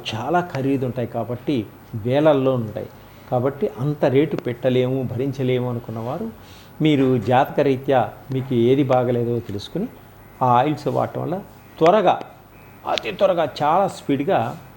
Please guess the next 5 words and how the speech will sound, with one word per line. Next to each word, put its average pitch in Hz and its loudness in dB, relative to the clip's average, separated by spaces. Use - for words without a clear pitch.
మీకు 131 -4
పనిచేస్తాయి, 123 -4
ముందుకు 117 0
సాగుతారు. 107 -4
అలాగే 165 4